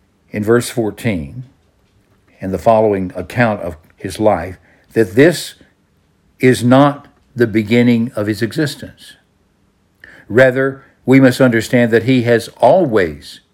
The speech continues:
existed. On that day, the day of his conception, followed by his birth of Mary,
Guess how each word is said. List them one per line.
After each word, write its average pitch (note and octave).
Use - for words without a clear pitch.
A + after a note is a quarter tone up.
existed. F2+
On A#2+
that B2+
day, F2+
the G#2+
day A2+
of G2+
his G2
conception, G#2+
followed G#2+
by F#2+
his G#2+
birth A2
of E2
Mary, E2+